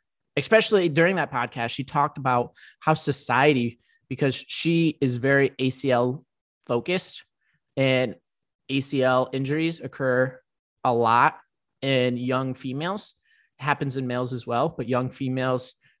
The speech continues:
primarily, there's a larger percentage. And it's just society doesn't push women to the weight room.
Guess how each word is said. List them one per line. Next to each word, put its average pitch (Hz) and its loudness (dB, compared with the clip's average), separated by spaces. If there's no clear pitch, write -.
primarily, 135 0
there's 135 0
a 120 -4
larger 120 0
percentage. 127 -6
And 139 2
it's 139 -6
just 185 -4
society 175 -4
doesn't 151 -4
push - -2
women 147 0
to 160 2
the 160 2
weight 135 0
room. 101 -12